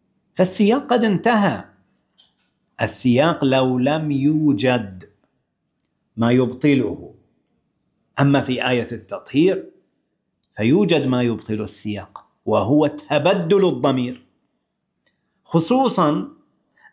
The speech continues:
أن آية التطهير مسبوقة بآيات فيها نون النسوة، وملحوقة بآيات فيها نون النسوة،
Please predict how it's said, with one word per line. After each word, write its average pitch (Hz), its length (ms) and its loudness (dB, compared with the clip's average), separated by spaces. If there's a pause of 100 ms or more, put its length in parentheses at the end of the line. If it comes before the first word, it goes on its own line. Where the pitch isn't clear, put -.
(140)
أن 180 240 0
آية 185 600 0
التطهير 165 960 0
مسبوقة 220 1300 -2 (1300)
بآيات 190 720 0
فيها 165 420 -2
نون 160 360 -4 (340)
النسوة، 170 720 0 (560)
وملحوقة 226 1120 0
بآيات 185 680 0 (540)
فيها 165 560 0
نون 180 260 0
النسوة، 196 680 -2